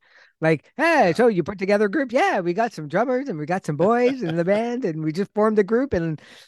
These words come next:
Speaker 1: lo and behold, we're gonna change music and art and culture and fashion and history and political science." Everything, everything changed in Canada
Speaker 2: <laughs>
Speaker 1: when Red was,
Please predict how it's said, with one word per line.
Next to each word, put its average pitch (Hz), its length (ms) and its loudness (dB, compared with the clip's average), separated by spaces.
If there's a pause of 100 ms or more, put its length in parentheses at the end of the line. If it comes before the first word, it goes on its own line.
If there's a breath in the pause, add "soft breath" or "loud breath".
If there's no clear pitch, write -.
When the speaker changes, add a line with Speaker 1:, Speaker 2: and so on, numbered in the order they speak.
(120 loud breath)
Speaker 1:
lo 214 180 4
and 254 100 2
behold, 226 580 0 (260)
we're 196 80 0
gonna 202 160 2
change 220 340 0
music 240 380 0
and 220 100 -2
art 240 260 -2
and 190 100 -6
culture 233 340 -4
and 214 140 -4
fashion 233 420 -2
and 185 240 -2
history 240 500 -2
and 196 140 -2
political 214 420 -2
science." 233 340 -6 (100)
Everything, 160 680 -6 (180)
everything 185 600 -2
changed 160 420 -6
in 147 100 -8
Canada 143 460 -10
Speaker 2:
<laughs> - 420 -20
Speaker 1:
when 151 280 -2
Red 151 280 0
was, 147 220 -2